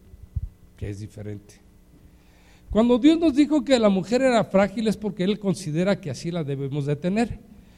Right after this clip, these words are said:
Entonces, si su fragilidad depende de que le digas, "Te amo", pues dile, "Te amo", ¿no? ¿Saben que yo una vez me di el detalle de cuando ella me dijo, "Ya no me dices que me amo"? Yo le dije, Pues, te lo recordaré si cambio de opinión, ¿no?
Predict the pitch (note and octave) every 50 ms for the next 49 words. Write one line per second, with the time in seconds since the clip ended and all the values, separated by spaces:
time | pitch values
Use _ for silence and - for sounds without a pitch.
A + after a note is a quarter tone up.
0 | - - - - E3+ F3+ D#3+ A3+ A3+ - G#3+ F#3+ C3 - F3 D3 - E3+ D#3+ -
1 | - E3+ E3 D3 - - E3+ D#3 D#3+ E3 E3 A3 A#3+ G#3 C3+ - - - C#3 C#3+
2 | C#3+ C#3+ - - G#3+ G3+ F#3 E3 D#3 C3+ C3+ C#3 C3 - C3+ C3+ C#3 C#3 D#3 F3
3 | D#3 E3 C3 - - C3+ C3+ C3 C3+ D3+ G3 C#4 - - - - - - - -
4 | - - - - - _ - - _ _ _ _ _ _ C3+ C3 C3+ F3+ F#3+ G3
5 | G#3 F#3+ - - F#3+ G3+ G3+ G3+ G3 F3+ F3+ G#3 A3 - - - - - _ -
6 | - - _ - _ _ - - B3+ C4 C#4 D4+ - - - A#3 G#3 B3 B3 B3
7 | A#3+ A3+ A3+ A3+ A3+ G3+ G3+ G3+ F#3+ F#3 G#3 G#3 G3 G3 F3+ - - G3 F#3+ F#3+
8 | F3+ E3 D3+ C3 - - D3+ D#3+ E3 F#3 F#3+ F3+ F#3 F#3+ F#3 A3+ A3 F3+ B3 C4
9 | C#4 C#4+ C4+ B3+ - - C4 - - - - F#3 E3+ F3 F#3 F#3+ G3 F#3+ F#3 F#3
10 | F#3 G3 G3+ G3+ G3 G#3+ G3+ - - - - - - - - - - - - -
11 | - - - F#3+ G3+ - - - - - - - - _ _ _ - G3+ G3+ G#3
12 | G#3 G3 F#3 G#3 G3 G3+ G3+ G#3 G3+ G3+ G#3 G#3 A3+ B3 A#3 - A3 F3+ - -
13 | F#3+ F#3+ G3 F#3 F3 D#3 D#3 C#3 - - C3+ C3+ C#3 C#3+ B2 A#2 D3+ F#3+